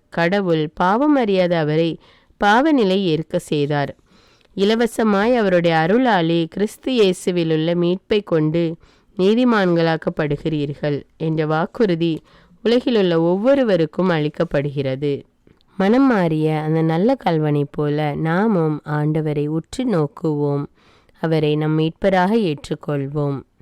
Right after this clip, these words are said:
எங்கள் பரலோக பிதாவே, உம்மை ஆராதிக்கிறோம்.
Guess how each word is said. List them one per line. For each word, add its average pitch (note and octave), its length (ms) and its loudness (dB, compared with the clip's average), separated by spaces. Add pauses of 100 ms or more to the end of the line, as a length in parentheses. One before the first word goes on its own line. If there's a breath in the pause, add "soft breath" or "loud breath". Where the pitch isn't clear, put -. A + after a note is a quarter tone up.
(580)
எங்கள் D#3+ 340 0
பரலோக D#3+ 520 2 (100)
பிதாவே, D3+ 640 0
உம்மை F3 200 0
ஆராதிக்கிறோம். E3+ 1000 0